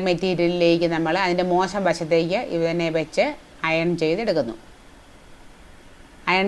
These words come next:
ചെയ്തെടുത്തിട്ട് ഞാൻ ചെയ്യുന്നതൊക്കെ അറിയാമല്ലോ, അതുകൊണ്ട് ഞാൻ കാണിക്കുന്നില്ല, അത് നിങ്ങൾക്കറിയാം, ഞാൻ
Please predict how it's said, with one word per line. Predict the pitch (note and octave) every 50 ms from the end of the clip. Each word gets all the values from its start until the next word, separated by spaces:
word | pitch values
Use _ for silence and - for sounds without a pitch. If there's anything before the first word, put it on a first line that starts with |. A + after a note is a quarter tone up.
| F#3 G3+
ചെയ്തെടുത്തിട്ട് | F#3 F3+ F#3 F3+ E3+ E3 F#3 F3 F3+
ഞാൻ | F3+ F3 F#3+
ചെയ്യുന്നതൊക്കെ | F#3 F3+ G3 G3+ E3+ G#3+ G3+
അറിയാമല്ലോ, | G3+ G3+ G#3+ G3+ F#3+ F#3 E3 D3 C3+ A#2 C3+
അതുകൊണ്ട് | E3 F#3+ G#3+ A3+ A#3 A#3
ഞാൻ | A#3 A3+ A#3
കാണിക്കുന്നില്ല, | A3+ A3 A3+ A#3 A3 A3+ G3 F#3 F#3 F#3
അത് | G3 G#3+
നിങ്ങൾക്കറിയാം, | A3 A#3 A3 A3 A#3 G#3+ A3 A3 G3+ E3+ D#3 E3 F#3
ഞാൻ | G3